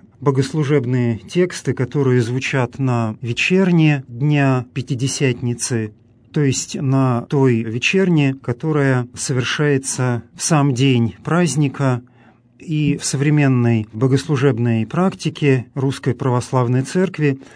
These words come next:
эта вечерня совершается непосредственно по окончании литургии, то есть время ее совершения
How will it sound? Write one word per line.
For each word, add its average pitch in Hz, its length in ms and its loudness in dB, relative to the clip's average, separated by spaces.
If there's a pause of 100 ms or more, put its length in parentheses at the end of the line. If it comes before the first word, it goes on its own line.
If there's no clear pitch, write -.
(180)
эта 151 220 -2
вечерня 135 500 0
совершается 143 720 -2
непосредственно 131 880 -2
по 131 200 0
окончании 127 680 0
литургии, 127 720 -4 (560)
то 127 100 0
есть - 520 -4
время 147 360 2 (100)
ее 135 400 0
совершения 131 920 0